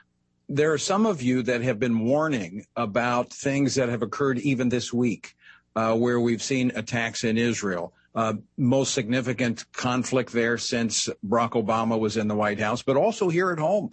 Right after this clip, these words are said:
We've got gas lines in parts of the country that are reminiscent of the nineteen seventies and the oil crisis. You know, we're, we're canceling pipelines,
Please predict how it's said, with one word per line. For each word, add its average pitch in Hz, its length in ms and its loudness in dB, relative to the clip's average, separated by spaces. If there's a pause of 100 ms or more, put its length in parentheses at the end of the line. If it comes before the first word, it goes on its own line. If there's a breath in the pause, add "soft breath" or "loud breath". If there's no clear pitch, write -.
(260 loud breath)
We've 165 180 0
got 143 200 0
gas 151 380 0
lines 135 340 -2
in 113 100 2
parts 151 340 0
of 117 120 -4
the 110 60 -6
country 151 460 -2
that 120 120 2
are 113 80 0
reminiscent 139 540 0
of 113 80 -2
the 113 80 0
nineteen 123 460 0
seventies 117 600 0
and 113 160 0
the 104 60 0
oil 147 340 2
crisis. 120 600 -4 (320 loud breath)
You 131 100 -2
know, 127 80 2
we're, 120 220 0 (180 loud breath)
we're 131 100 -2
canceling 156 560 0
pipelines, 143 800 0